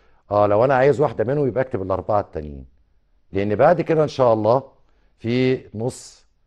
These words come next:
المنهج اللي هو المحركات هنقلب القانون، هنقلب القانون. يبقى إحنا بالنسبة لنا الريفرنس بتاعنا أو الأساس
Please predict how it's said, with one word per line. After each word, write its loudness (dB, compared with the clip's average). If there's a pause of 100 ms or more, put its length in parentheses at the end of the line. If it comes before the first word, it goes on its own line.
(160)
المنهج 0
اللي -4
هو 2
المحركات -2 (420)
هنقلب -4
القانون، -12 (640)
هنقلب -4
القانون. -14 (440)
يبقى 6
إحنا 2
بالنسبة 2
لنا 0
الريفرنس -2
بتاعنا -2
أو -4
الأساس 0